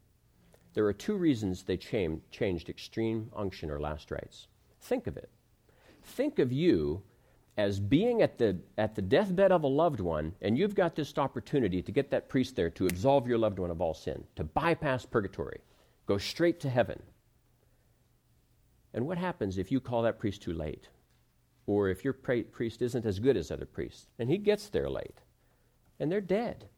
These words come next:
now? That last rites could not be performed upon them. Whatever sin they died with, and if they'd committed a mortal sin since their previous confession,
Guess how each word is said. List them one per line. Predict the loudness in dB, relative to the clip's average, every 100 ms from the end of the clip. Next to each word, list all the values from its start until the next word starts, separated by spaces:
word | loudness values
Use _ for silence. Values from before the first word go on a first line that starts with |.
| -10
now? | -8 -8 -12 -20 _ _ _ _ _ _ _
That | -4 -4
last | -2 -4 -2
rites | 0 0
could | 0 -4
not | -2 -4
be |
performed | -8 -6 -2 -2
upon | -2 -4 -6
them. | -8 -12 _ _ _ -20 _ _ _
Whatever | 0 6 8 8 6
sin | 2 0
they | 2 2
died | 4 2 4
with, | 2 2 -6 -20 _
and | -2 0
if | 6
they'd | 4 6
committed | 2 4 2
a |
mortal | 2 2 2
sin | 0 0 2
since | 2 0
their | 0 2
previous | 4 4 2
confession, | -2 0 0 2 2 0